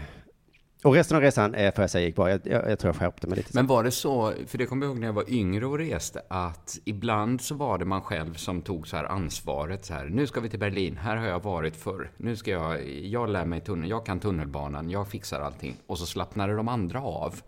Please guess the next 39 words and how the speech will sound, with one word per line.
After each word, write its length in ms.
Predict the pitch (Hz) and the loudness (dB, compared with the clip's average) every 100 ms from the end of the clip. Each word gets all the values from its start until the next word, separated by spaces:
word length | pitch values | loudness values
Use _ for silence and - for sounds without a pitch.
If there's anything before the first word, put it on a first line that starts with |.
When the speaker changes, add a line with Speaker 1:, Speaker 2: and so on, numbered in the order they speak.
| - - - _ _ - | -20 -20 -20 _ _ -10
Speaker 2:
Och 140 | - | -6
så 80 | 107 | 0
var 100 | 98 | 0
det 60 | 87 | 0
så 80 | |
jävla 540 | 92 104 110 104 - 123 | 0 2 4 6 4 2
Speaker 1:
Mm. 80 | 123 | 2
Speaker 2:
jobbigt 360 | 104 80 - | 0 -2 -6
att 60 | 73 | -6
liksom 200 | 82 82 | -4 -2
bara 180 | 80 78 | -2 -2
dra 240 | 85 85 | -2 -2
runt 380 | 92 98 87 - | 0 -2 -4 -4
med 120 | 90 | -2
några 240 | 92 78 | 0 -2
som 120 | 80 76 | -4 -6
var 80 | |
fulla 480 | 73 110 95 78 80 | -4 -4 -2 -2 -4
hela 240 | 120 78 78 | -4 -4 -4
tiden 360 | 69 69 78 | -6 -6 -6
och 40 | 82 | -6
inte 160 | 80 | -6
tog 140 | 80 76 | -6 -6
något 140 | 76 | -4
ansvar. 360 | 85 - - - - - - | -2 -2 -6 -14 -18 -20 -20
Speaker 1:
<laughs> 320 | - - - | -20 -20 -6
Speaker 2:
Men 160 | 90 95 | -2 0
nästa 380 | 101 - 98 | 0 -4 -4
resa 460 | 120 110 80 - 67 | -2 0 -2 -4 -6
så 160 | - 82 | -4 -6
var 200 | 95 104 | -4 -4
det 60 | |
kanske 260 | - 120 117 | -4 -4 -2
man 120 | 110 | -2
själv 280 | 120 147 139 | -2 -4 -6
som 260 | - 117 113 | -8 -10 -6
sa 200 | 82 78 | -6 -6
så 120 | - | -8
att, 420 | 64 - - | -8 -12 -20